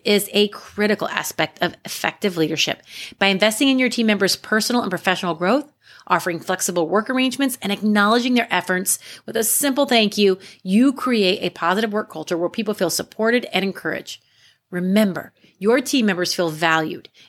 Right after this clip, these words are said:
and when they do, they'll be more engaged and motivated to do their best work, leading to a more successful and thriving business. Now, be sure to check out our free resource at kelly peak dot com, our website, Hiring Amazing Teachers,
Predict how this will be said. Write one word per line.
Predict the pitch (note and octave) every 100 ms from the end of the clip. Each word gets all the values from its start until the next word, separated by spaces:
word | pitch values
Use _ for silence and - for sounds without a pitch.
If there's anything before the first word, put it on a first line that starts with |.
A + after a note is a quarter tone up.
| -
and | F#3+ F3
when | G3+ A#3
they | C4 A#3+
do, | B3+ B3+ C4+ - - -
they'll | F#3+ A3
be | G#3 F3
more | E3+ E3
engaged | D#3+ D3 G3 G3+ B3+ B3+ -
and | E3+ F3
motivated | F3+ F#3+ F#3 F#3+
to | E3
do | D#3+
their | - - -
best | G3 F#3 F3
work, | D#3+ - _ - - -
leading | G3 A#3 B3
to | A3+
a | F3
more | E3+
successful | D#3+ D#3+ - - F#3+ - C4
and | F3 E3+
thriving | - - F3 F3 E3+ D#3+ - -
business. | D#3+ F3+ F3+ - - _ - - - A#3
Now, |
be | A3+ B3+
sure | C#4+ F#4
to | F4
check | D4+ C4+
out | A3
our | F#3+
free | A#3 B3
resource | A#3 G3 G3 F3+ - - -
at | E3+ -
kelly | F3 G#3
peak | B3 -
dot | B3+ -
com, | - F3 E3 - - - - _ _ _ _ _ _ _
our | F3+ F#3
website, | G3+ B3+ B3 - D#3+ - _ -
Hiring | - F#3 F#3 G#3 A#3 B3 -
Amazing | G3 F#3+ F3 G3 A#3+
Teachers, | A3 A#3+ A3 E3 D#3 -